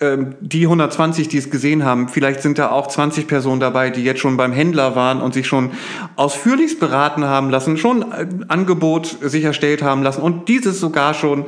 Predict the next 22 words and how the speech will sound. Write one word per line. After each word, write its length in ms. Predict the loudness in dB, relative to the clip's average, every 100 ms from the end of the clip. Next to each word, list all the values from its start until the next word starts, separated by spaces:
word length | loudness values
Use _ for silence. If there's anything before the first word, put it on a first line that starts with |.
| -8 -14 -8
nach 240 | -2 -2 -2
zwei 300 | -2 0 0
Stunden, 320 | 0 -2 -2
drei 240 | 0 0
Stunden 320 | 0 -2 -2 -2
Arbeit 400 | -2 0 0 0
damit, 400 | 0 0 -2 -2
äh, 320 | 0 0 -2
an 260 | 0 0 0
die 220 | -2 -2
genannte 380 | -2 0 -2 -2
E-Mail-Adresse 680 | 0 0 0 0 -2 -2
gemailt 420 | -2 0 2 0
haben, 240 | 0 0 0
um 120 | -2
das 160 | -4 -6
zu 100 | -4
beantragen. 640 | -2 -2 -2 -2 -2 -4 -10 -20 -20 -16 -8
Es 180 | -8
tut 160 | -4 -2
uns 200 | -2 -2
leid, 360 | -2 -2 -4